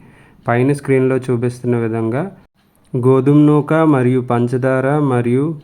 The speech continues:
పెసరపప్పుని సమకూర్చుకోవాలి. స్వీట్ అంటే నచ్చని వారు ఎవరు ఉంటారు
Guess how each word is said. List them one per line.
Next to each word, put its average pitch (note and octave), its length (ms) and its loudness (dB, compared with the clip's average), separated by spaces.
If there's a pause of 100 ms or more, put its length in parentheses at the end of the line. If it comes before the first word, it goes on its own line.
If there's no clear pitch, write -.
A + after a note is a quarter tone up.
(180)
పెసరపప్పుని B2+ 800 -2 (380)
సమకూర్చుకోవాలి. A#2+ 1500 -2 (420)
స్వీట్ C3+ 460 0
అంటే C#3+ 300 2
నచ్చని B2 420 0
వారు A#2+ 220 0
ఎవరు A2+ 220 -2
ఉంటారు G#2+ 340 -4